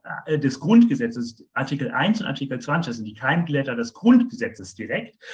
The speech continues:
Da drinnen wächst die Esche und kann sie durchwachsen und überwachsen, sodass die Esche dadurch, dass die Keimblätter des Grundgesetzes ihre Keimblätter sind, selbst zum Kunstwerk wird.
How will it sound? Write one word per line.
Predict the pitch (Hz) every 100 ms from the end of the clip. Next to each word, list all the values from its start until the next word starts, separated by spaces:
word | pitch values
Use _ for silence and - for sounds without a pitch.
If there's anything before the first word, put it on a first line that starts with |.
| - -
Da | 120
drinnen | 123 208 233 196
wächst | 196 -
die | 170
Esche | - 175 185
und | 151 143
kann | 151 220 233
sie | 170
durchwachsen | 185 226 233 180 - 160
und | 120
überwachsen, | 220 139 139 - 180 202 - - -
sodass | 147 147 156
die | 143
Esche | - 208 190 139
dadurch, | 143 196 190 143
dass | 131 123
die | 120
Keimblätter | - 143 170 160 139
des | 117 117
Grundgesetzes | 160 233 233 127 120 113 110
ihre | 143 165 120
Keimblätter | 117 110 117 110 123
sind, | 117 156 170 - _
selbst | 151 180 -
zum | 175 170
Kunstwerk | 147 165 - 98 90 90
wird. | 85